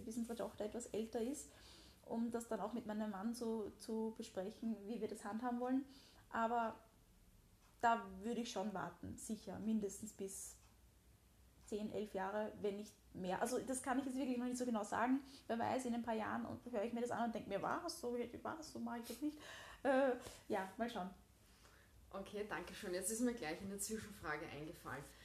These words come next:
Speaker 2: Und zwar, du hast gesagt, ähm, dass dein Kind eventuell ein älteres Handy bekommt, das es für Notfälle anrufen kann. Ähm, hast du dir aber schon mal gedacht, ähm, was wäre, wenn das Kind dadurch dann ausgespottet werden könnte, weil das Kind eben kein Smartphone hat wie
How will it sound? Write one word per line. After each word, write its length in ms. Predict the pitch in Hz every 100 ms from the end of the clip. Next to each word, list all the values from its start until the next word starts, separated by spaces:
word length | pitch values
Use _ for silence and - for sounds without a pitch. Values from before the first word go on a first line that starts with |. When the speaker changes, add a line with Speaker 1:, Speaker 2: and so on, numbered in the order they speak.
| -
Speaker 2:
Und 100 | - 208
zwar, 220 | 185 185
du 60 |
hast 180 | 214 202
gesagt, 520 | 208 - 160 165 -
ähm, 400 | - 175 180 185 175
dass 300 | 185 180 -
dein 140 | 185 180
Kind 280 | 208 208
eventuell 500 | - 165 180 185 170
ein 120 | 175 -
älteres 480 | 160 170 175 170 165
Handy 180 | 156
bekommt, 420 | 175 185 180 175 175
das 100 | 175
es 140 | 170
für 120 | -
Notfälle 520 | 170 160 - 170 165
anrufen 520 | - 147 160 160 - 147
kann. 240 | 143 131 - - - - -
Ähm, 260 | 165 180 185
hast 200 | 180 -
du 60 | 196
dir 120 | 190
aber 120 | 185
schon 180 | - 190
mal 140 | 190
gedacht, 460 | 185 190 147 156 -
ähm, 420 | - 165 165 170 170
was 320 | 160 156 - 165
wäre, 320 | 151 170 175
wenn 160 | 165
das 240 | 175 - -
Kind 280 | 196 190 156
dadurch 540 | 139 165 185 190 -
dann 320 | 175 165 175
ausgespottet 840 | - 156 - 170 - 147 147 165 -
werden 260 | - 143 143
könnte, 560 | 151 135 139 156 202 220 -
weil 200 | 147 156
das 220 | 170 170
Kind 240 | - 180 170
eben 340 | - 143 160
kein 280 | - 156 147
Smartphone 600 | - - 147 - 165 156
hat 220 | 147 151 160
wie 280 | 170 165